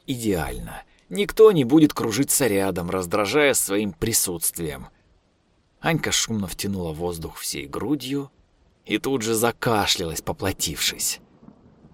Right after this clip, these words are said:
М-да, еще не совсем хорошо с дыханием. Посмотрев вниз на босые ноги, Анька поежилась. Надо бы обуться, но к людям приближаться не хотелось.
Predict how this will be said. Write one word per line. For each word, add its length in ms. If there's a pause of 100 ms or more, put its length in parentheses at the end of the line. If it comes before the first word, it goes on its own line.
(140)
М-да, 840 (680)
еще 240
не 100
совсем 480
хорошо 400
с 60
дыханием. 720 (420)
Посмотрев 560
вниз 300
на 100
босые 400
ноги, 500 (720)
Анька 340
поежилась. 920 (720)
Надо 400
бы 220
обуться, 960
но 320
к 120
людям 380
приближаться 760
не 100
хотелось. 800